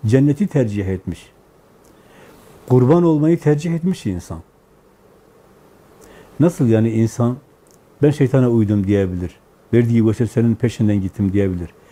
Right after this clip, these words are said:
Ya da "Ben nefsime güç yetiremedim." diyebilir. Olmaz öyle. Yakışmıyor bu. Ama bir beşer olarak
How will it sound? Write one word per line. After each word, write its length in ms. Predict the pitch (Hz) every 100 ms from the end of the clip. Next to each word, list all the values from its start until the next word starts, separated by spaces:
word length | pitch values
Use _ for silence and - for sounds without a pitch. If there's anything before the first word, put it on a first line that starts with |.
| - - - - -
Ya 120 | 113
da 140 | 123 131
"Ben 140 | 156
nefsime 340 | 139 123 143 143
güç 200 | 143 139
yetiremedim." 600 | 123 139 131 117 104 95
diyebilir. 400 | 98 90 82 80 - -
Olmaz 380 | 95 135 143
öyle. 200 | 73 71 - _ _ _ -
Yakışmıyor 560 | 110 - 180 127 87 78
bu. 180 | 73 - _ _ - _ _ _ - _ - - - - - - - - - - - - - - -
Ama 220 | 110 127
bir 180 | 127 135
beşer 280 | 123 117 165
olarak 380 | 131 117 151